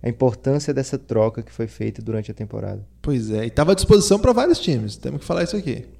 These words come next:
Speaker 1: Tava, e foi previsto pelo Café Belgrado que o Toronto era um grande destino pra Marc Gasol,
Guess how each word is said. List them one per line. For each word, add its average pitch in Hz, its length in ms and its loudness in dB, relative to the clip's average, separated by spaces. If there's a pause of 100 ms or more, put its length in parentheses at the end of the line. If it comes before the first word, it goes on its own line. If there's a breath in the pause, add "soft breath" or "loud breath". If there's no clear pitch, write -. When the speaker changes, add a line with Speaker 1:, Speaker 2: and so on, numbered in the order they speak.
Speaker 1:
Tava, 101 540 0
e 147 80 0
foi 170 280 0
previsto 143 640 0
pelo 120 220 -2
Café 117 240 -4
Belgrado 113 460 0
que 196 120 -10 (220)
o 120 60 -2
Toronto 110 500 -2
era - 140 -6
um 95 520 -8
grande 147 360 -4
destino 131 460 -6
pra 104 120 -4
Marc 101 220 -2
Gasol, 107 400 0